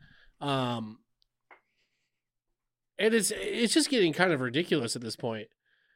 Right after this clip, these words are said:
Corey, I'm gonna need you to pull this up. Motor Trend's website. I'm sure it's their first freaking article. These guys are pushing electric trucks so freaking hard.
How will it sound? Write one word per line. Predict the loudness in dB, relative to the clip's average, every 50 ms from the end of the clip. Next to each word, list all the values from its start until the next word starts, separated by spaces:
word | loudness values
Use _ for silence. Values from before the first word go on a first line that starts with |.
| _ _ _ _ _ _ _ _ _ 2
Corey, | 4 6 6 6 6 4 2 -2 -8 -10 -8
I'm | -2 0
gonna | 0 2
need | 4 2 2 2
you | 0 0
to | 0
pull | 2 4 4 6
this | 6 4 4 4
up. | 2 2 4 2 0 -2 -6 -20 -20 _ _ _ _ _ _ _ -20 -16 -16 -16 -16 -16 -12
Motor | -8 -2 2 4 4 4 4
Trend's | 4 4 2 2 2 2
website. | 0 -2 -2 -2 -2 -2 0 0 0 -2
I'm | -2
sure | -2 -2 -2 -2
it's | -2
their | -2 -4 -6
first | -4 -4 -4 -2 -2 -4 -4 -8
freaking | -8 -8 -6 -6 -6 -6
article. | -6 -8 -8 -8 -8 -6 -6 -6 -6 -8 -10 -16 -20 _ _ _ _ _ _ _ _ -2
These | 0 2 4
guys | 4 4 4 6
are | 4 2
pushing | 2 4 2 2 4 4 4
electric | 4 4 4 4 2 2 0 -2 -4 -2
trucks | 0 0 0 0 0 -2
so | -4 -4 -2 0 2 4 4 4 4
freaking | 0 -4 -12 -6 0 2 2 2 2 0 -2 -2
hard. | -2 -2 0 2 2 2 0 0